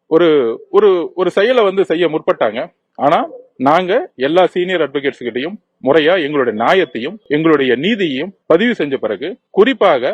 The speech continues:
சென்னை உயர் நீதிமன்றத்துடைய அந்த ஜட்ஜ்மெண்ட்டுக்கு எதிரா நாங்க வந்து உச்ச நீதிமன்றத்தை அணுகணும்.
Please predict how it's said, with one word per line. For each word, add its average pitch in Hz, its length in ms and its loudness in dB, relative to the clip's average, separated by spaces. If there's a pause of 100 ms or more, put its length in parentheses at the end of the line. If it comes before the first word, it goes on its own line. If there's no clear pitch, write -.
(140)
சென்னை 185 340 2 (560)
உயர் 214 240 4
நீதிமன்றத்துடைய 139 640 -6 (240)
அந்த 123 160 -8
ஜட்ஜ்மெண்ட்டுக்கு 156 600 -2
எதிரா 131 200 0 (560)
நாங்க 131 200 2
வந்து 139 240 2 (380)
உச்ச 131 200 -6
நீதிமன்றத்தை 139 480 -2
அணுகணும். 143 420 -2